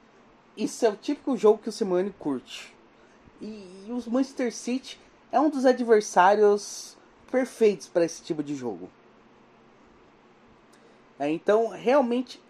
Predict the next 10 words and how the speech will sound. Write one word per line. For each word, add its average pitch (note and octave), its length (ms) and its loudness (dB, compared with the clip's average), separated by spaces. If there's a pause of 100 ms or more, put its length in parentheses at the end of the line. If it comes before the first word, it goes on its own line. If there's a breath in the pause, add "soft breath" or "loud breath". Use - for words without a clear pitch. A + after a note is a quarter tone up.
assim, G#3+ 340 -6 (140)
é B3 80 0
difícil D#4 560 -4
você - 160 -4
falar G3+ 560 2
num A3+ 220 -4
favoritismo A#3+ 760 0
total F3+ 460 2
do B3+ 80 -10
City. - 500 -10